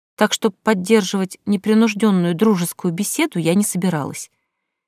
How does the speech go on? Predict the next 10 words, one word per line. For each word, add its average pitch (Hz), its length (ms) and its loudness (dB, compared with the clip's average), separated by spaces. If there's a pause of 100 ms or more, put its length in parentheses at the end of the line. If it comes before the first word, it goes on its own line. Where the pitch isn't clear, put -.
(400)
Всех 247 260 2
этих 233 280 2
интриг 233 400 2
мне 175 120 4
на 170 60 0
сегодня 185 400 0
хватило. 151 580 -4 (920)
Дракон 196 560 0
тоже 175 520 0 (380)
посерьезнел. 156 920 0